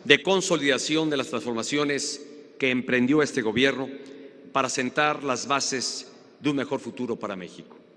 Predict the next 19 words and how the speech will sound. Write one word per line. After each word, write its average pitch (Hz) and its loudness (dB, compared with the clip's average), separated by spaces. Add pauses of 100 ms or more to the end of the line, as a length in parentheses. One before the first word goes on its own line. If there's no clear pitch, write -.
(600)
Al 135 0
iniciar 160 2
este 160 -2
sexto - 0 (420)
y 120 -8
último 135 0
año 131 0
de 117 -2
gobierno, 127 0 (500)
es 156 2
importante 156 2
que - -2
estemos 143 0
decididos 147 -2 (340)
a 131 0
seguir 147 2
trabajando 143 0
en 123 0
equipo - -6